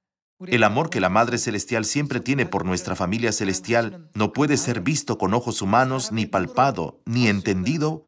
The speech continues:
mediante la comprensión humana. No obstante, debemos percibirlo. Hubo una escritora llamada Helen Keller quien dijo que lo más precioso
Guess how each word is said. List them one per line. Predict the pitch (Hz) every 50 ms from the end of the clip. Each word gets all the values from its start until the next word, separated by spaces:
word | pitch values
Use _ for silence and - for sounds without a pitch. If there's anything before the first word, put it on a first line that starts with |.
| _ _
mediante | 107 107 104 87 90 98 90 85 - 95
la | 87 85
comprensión | - 92 87 78 80 82 85 85 78 - - 107 101 101
humana. | 90 85 80 78 78 76 - - _ _ -
No | 113 110 107
obstante, | 98 - - - 123 135 139 131 - 151 160 156 _ _ _
debemos | - 107 107 98 113 127 143 143 -
percibirlo. | - - 90 87 - 90 85 87 85 - - - - _ _ _ _ _ _ _ _ _ _ _ _ _ _ _ _ _ _ _ _ _ _ _ _ _ _ _ _ _ _ _ _
Hubo | - 127 127 123 139 156 170 170 - - - -
una | 117 120 120 123 110
escritora | 101 98 101 - - 104 101 - 131 131 143 147 139
llamada | 98 98 87 90 101 101 95 101 98
Helen | - - 110 117 120 113
Keller | 101 - 98 90 87 90 98 - - - _ _
quien | - 107 95 90
dijo | 85 90 85 - - - - - _ _ _ _ _ _ _ _ _ _ _ _ _ - 202 190 -
que | 127 110
lo | 101 101 98
más | 95 107 127 143 - -
precioso | - 143 135 - - 113 113 107 95 - - - 76 76